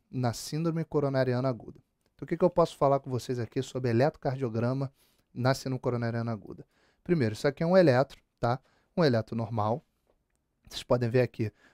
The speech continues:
o eletro ele se divide nas derivações D um, D dois e D três, A V F, A V L e A V R, e depois as derivações aqui da frente, né, que são de V um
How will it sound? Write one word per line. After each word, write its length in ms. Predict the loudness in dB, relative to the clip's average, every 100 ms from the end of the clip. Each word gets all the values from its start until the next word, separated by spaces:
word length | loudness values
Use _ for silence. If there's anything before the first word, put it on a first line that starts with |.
| 0
o 60 | 4
eletro 260 | 4 4
ele 60 | -2
se 120 | -4
divide 380 | -4 0 0 2
nas 220 | 0 0
derivações 800 | 0 2 0 0 -4 -6 -6 -12 _ _ _ -2
D 220 | 4 4
um, 180 | 4 2
D 160 | 2
dois 260 | 4 2 2
e 40 |
D 100 | 2
três, 520 | 2 4 2 2 -6 _ _ _ _ _ _ 0
A 100 | 2
V 160 | 6 8
F, 380 | 8 6 4
A 60 | -2
V 180 | 2 0
L 400 | 2 0 0 -2
e 120 | 2
A 80 | 2
V 120 | 6
R, 400 | 8 8 6 0 -6 _ _ _ -2
e 80 | 4
depois 420 | 4 4 2 4
as 160 | 0
derivações 680 | 2 0 4 0 0 -6 -4
aqui 320 | -6 -4 -4
da 240 | -4 -2 -4
frente, 560 | -2 -4 -2 -4 -6
né, 120 | -6 -6
que 120 | -8
são 260 | -8 -8
de 100 | -4
V 240 | -4 2 2
um 240 | 2 0